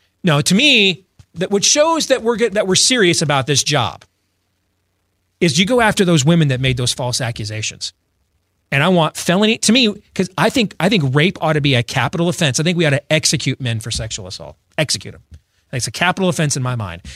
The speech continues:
And I think you take women who make false accusations, and that's felony convictions with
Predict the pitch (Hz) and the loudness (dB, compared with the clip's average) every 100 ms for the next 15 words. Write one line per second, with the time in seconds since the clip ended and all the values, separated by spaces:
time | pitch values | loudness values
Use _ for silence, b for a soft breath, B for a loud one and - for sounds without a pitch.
0 | B - 151 170 160 165 147 151 190 170 | B -2 2 4 4 2 2 2 2 2
1 | 160 143 160 151 160 143 135 127 147 - | 0 -2 -2 -2 -2 -4 -4 -2 0 0
2 | 131 123 - 131 143 - - 165 156 165 | -2 -4 -4 -2 -2 -2 -2 -2 -2 -2
3 | 175 165 b b - 170 151 165 - 156 | -4 -6 b b -2 2 4 4 2 0
4 | 151 - 151 147 | -2 -4 -2 -4